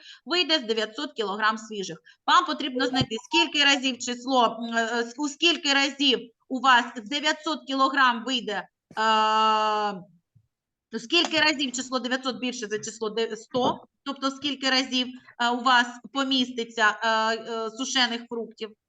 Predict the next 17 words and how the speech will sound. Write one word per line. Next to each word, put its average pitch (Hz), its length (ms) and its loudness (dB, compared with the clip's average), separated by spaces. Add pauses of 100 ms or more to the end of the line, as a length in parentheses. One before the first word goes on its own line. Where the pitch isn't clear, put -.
у 233 80 -8
скільки 247 320 -6
разів 226 300 -4
більше. 208 460 -8 (280)
Якщо 247 360 0
з 262 100 -10
ста 240 640 2
вісімнадцять, 247 720 0 (300)
то 277 160 0
із 254 320 -4
дев'ятсот 240 540 -2
вам 254 180 0
потрібно 240 360 -6
знайти, 226 320 -6
скільки 247 400 -6
разів, 226 320 -2
е, - 80 -16